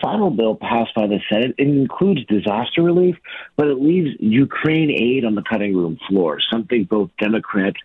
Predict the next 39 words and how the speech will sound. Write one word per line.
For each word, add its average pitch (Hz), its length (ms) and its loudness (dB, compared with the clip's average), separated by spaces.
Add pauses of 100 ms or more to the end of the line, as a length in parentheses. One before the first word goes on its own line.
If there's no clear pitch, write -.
(120)
and 110 320 -2
Republicans 80 800 -2
are 85 160 -2
extremely 101 760 0
angry 87 380 0
about. 65 400 -6 (420)
But 139 220 -2
the 127 120 -2
fact 202 340 -2
that 117 180 0
the 120 80 2
bill 123 520 0 (140)
has 104 260 0
no 101 200 0
aid 104 300 0
for 87 80 -4
Ukraine, 92 680 0 (420)
it 127 120 2
essentially 160 680 0
just 123 240 -2 (140)
has 117 360 -2
been 117 200 0
a 98 200 -4 (160)
thorn 127 360 2
in 110 100 0
the 95 180 -4
side 104 520 -2 (100)
of 120 160 2
a - 180 -2
lot 107 300 2
of 123 100 2
these 110 200 2
lawmakers, 107 800 0
and 117 120 0
it 113 140 -2
comes 160 460 0
just 127 280 -2 (560)
really 131 360 2
days 123 500 0